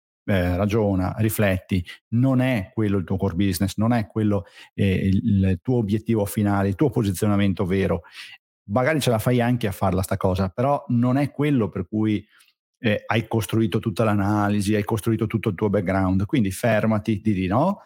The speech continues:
e non cedere alla tentazione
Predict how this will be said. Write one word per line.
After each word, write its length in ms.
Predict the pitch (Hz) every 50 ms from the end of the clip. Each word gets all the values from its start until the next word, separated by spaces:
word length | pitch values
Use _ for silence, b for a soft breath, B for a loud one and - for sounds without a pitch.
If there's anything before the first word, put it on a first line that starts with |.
| B B B B B B B B _ _
e 360 | - 120 110 104 101 98 - -
non 560 | 113 110 113 127 135 135 127 120 110 104 101 92
cedere 380 | - - - 117 110 104 92 95
alla 140 | 101 95 95
tentazione 1000 | - 104 101 - 170 170 - - 104 98 92 101 123 147 170 170 - _ _